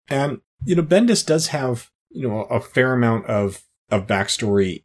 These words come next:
in here. It's just, I think it could have been a little bit more, right? Reed mentions more than once that the Skrulls couldn't do it without his brain. They don't even attempt an explanation for that in these Zine issues.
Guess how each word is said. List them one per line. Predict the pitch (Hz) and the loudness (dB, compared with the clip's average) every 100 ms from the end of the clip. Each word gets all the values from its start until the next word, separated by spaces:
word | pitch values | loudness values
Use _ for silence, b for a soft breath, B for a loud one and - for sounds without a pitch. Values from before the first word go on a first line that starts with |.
| _ | _
in | 113 113 | -4 -2
here. | 120 151 180 202 - | -2 0 0 0 -4
It's | - 113 - | -6 -6 -4
just, | - 120 - _ - | -2 -2 -2 _ -4
I | 101 | 0
think | 120 | 2
it | 113 - | 0 -2
could | - 120 | -4 -2
have | 113 | 2
been | 107 | 4
a | 98 | 4
little | 98 | 2
bit | 90 85 | -2 -6
more, | 78 57 _ _ - | -10 -12 _ _ -12
right? | 82 80 - | -10 -10 -10
Reed | 131 117 131 120 | -6 2 2 4
mentions | 120 117 107 95 | 0 0 -2 -2
more | 104 117 | 0 2
than | 113 110 | 2 2
once | 117 90 - - _ _ | 2 0 -4 -8 _ _
that | 95 - | -6 -2
the | |
Skrulls | - - 120 104 | -4 2 2 2
couldn't | - 104 98 | 2 2 4
do | 117 101 | 4 2
it | 98 | 2
without | 98 90 92 | 0 0 0
his | 90 | -6
brain. | 90 80 62 _ _ - | -6 -8 -8 _ _ -2
They | 110 | 4
don't | 120 | 6
even | 113 101 | 6 4
attempt | - 117 104 | 2 0 2
an | 98 | 2
explanation | 90 - 92 90 - 85 | 0 -2 -2 -2 -2 -4
for | - 85 | -4 -2
that | 80 | 0
in | 82 | 0
these | 80 80 | 0 -2
Zine | 82 69 | -2 -4
issues. | - - - - | -4 -4 -6 -8